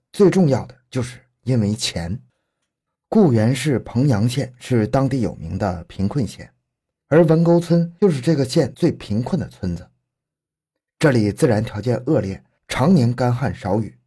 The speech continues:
农业种植基本上是靠天吃饭。村里的每户年收入平均只有四千二百元。马永东就是这个靠天吃饭的贫困村的一员。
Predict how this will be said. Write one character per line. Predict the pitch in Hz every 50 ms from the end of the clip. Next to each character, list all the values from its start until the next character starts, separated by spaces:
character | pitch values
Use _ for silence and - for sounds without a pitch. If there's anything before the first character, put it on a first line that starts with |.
| _ _ _ _ _ _ _ -
农 | 127 131 160
业 | 185 190 160 120
种 | - 123 113
植 | 98 110 110
基 | - 143 151
本 | 127 113 -
上 | 90 98 92
是 | - - 95 - - _ _ _
靠 | - - 120 95
天 | - - 101 95
吃 | - - 104 -
饭。 | - - - - _ _ _ _ _ _ _ _ _ _ _ _ _ _ _ _ _ _ _ _
村 | - - 208 208 196
里 | 131 98
的 | 120 127
每 | 131 110 - -
户 | - - 170 151 - - -
年 | - 110 123 135
收 | 123 147 143
入 | 143 139 139 - _
平 | - - 113
均 | 113 113 120 110
只 | - 117
有 | 110 - -
四 | - - - 131
千 | 117 - 107
二 | - - 131 -
百 | - -
元。 | - _ _ _ _ _ _ _ _ _ _ _ _ _ _ _ _ _ _ _ _ _ _ _ _ _ _ _ _ _ _ -
马 | 135 139 165
永 | 170 156 110 87 -
东 | 127 139 139 135 - -
就 | - 160
是 | 131 110
这 | - - 123 113
个 | 98 87 - - _ _ _ _
靠 | - - 151 135 110
天 | - - 160 156 151
吃 | - - 143
饭 | 123 143 127 95
的 | 87 - -
贫 | - - 107 110
困 | - 135 120 -
村 | - - 120 110
的 | 110 -
一 | - 120
员。 | 113 92 87 87 92 120 -